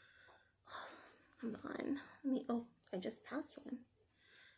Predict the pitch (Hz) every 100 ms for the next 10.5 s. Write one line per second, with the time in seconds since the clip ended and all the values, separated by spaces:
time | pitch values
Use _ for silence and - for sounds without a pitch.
0 | _ - 220 220 247 240 - 262 - -
1 | - - 285 285 - - - _ _ _
2 | - - _ _ _ - - _ 277 240
3 | 262 254 277 277 285 294 285 277 277 294
4 | 302 - 226 226 - - - - - -
5 | - - - - 240 208 202 - 269 -
6 | - - 262 254 - 190 226 - - -
7 | 294 285 427 233 - 180 196 285 220 202
8 | 190 226 240 - - - - - - -
9 | - - - - - 277 262 415 440 -
10 | 226 226 - - -